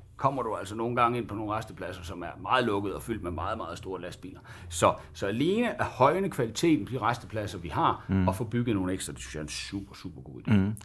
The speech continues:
Speaker 2: Så kan vi så fortælle, der er jo kaldt for tidlig interessevaretagelse på det fra E U nu, så der kommer jo lyde en
Speaker 1: Mm.
Speaker 2: opfordring til, at, øh,
Speaker 1: Ja.
Speaker 2: vi kigger, vi sender også gerne noget
Speaker 1: Ja.
Speaker 2: af materialet til dig.
Speaker 1: Tak. Tak skal du have.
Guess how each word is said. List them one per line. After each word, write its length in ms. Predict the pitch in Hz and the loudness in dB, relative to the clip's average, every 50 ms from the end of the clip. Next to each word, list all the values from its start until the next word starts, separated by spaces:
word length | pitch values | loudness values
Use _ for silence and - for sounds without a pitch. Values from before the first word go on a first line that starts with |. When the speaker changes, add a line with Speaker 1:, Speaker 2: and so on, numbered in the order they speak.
| - - - | -10 -6 6
Speaker 2:
Så 100 | 95 127 | 8 10
kan 80 | 127 139 | 10 10
vi 60 | 120 | 8
så 80 | - 123 | 8 6
fortælle, 280 | - - 127 127 120 | 6 8 8 6 8
der 80 | 110 123 | 8 10
er 160 | 113 107 101 | 10 10 10
jo 240 | 101 101 101 101 92 | 10 10 8 8 6
kaldt 280 | - - 131 127 - | 6 6 6 6 6
for 200 | - - 113 107 | 4 4 4 4
tidlig 300 | 101 - - 131 127 143 | 4 6 6 6 8 8
interessevaretagelse 880 | 135 117 - 104 95 104 - 127 113 113 98 - - 107 101 98 - - | 8 6 8 8 8 8 8 6 4 4 2 4 2 2 2 2 0 0
på 120 | 85 92 101 | 2 2 2
det 120 | 104 107 | 2 2
fra 380 | - - 95 90 90 87 87 87 - | 4 4 4 6 6 6 4 2 4
E 180 | - 123 123 113 | 4 4 4 4
U 160 | 113 107 107 | 4 4 4
nu, 200 | 104 101 101 107 - - - - - | 4 4 4 2 0 -4 -12 -16 -2
så 80 | - 104 | 2 2
der 60 | 107 | 6
kommer 180 | - 117 104 | 8 8 8
jo 20 | 104 | 10
lyde 100 | 107 113 | 10 10
en 40 | 113 | 10
Speaker 1:
Mm. 60 | 113 | 10
Speaker 2:
opfordring 460 | 107 - - 127 110 - - 110 104 | 8 10 8 6 6 8 6 4 4
til, 120 | - 110 | 6 6
at, 300 | 104 98 98 95 - - | 6 6 6 4 4 4
øh, 220 | 101 90 92 92 90 - - - - | 6 6 6 6 4 2 -2 -4 -2
Speaker 1:
Ja. 60 | 95 | 0
Speaker 2:
vi 60 | 104 110 | 4 8
kigger, 200 | 110 107 104 110 | 10 10 10 10
vi 100 | 104 110 | 8 8
sender 240 | - - 113 104 | 6 8 8 8
også 140 | 101 107 - | 8 8 8
gerne 180 | - 101 98 101 | 8 8 8 8
noget 260 | 98 101 104 107 101 101 - - - | 8 6 6 6 4 2 -2 0 0
Speaker 1:
Ja. 80 | 110 | 4
Speaker 2:
af 60 | 104 | 8
materialet 460 | 104 104 101 - 113 107 98 98 110 104 | 8 8 8 10 10 8 8 8 6 4
til 120 | - 107 | 4 2
dig. 80 | 101 107 104 - - - | 2 2 0 -2 0 4
Speaker 1:
Tak. 160 | - 143 139 98 98 107 143 | 4 6 6 4 0 -4 0
Tak 160 | - 147 131 | 2 2 2
skal 160 | - - - 98 | 2 0 -2 -2
du 60 | 90 | 0
have. 200 | 98 117 131 | 0 0 -2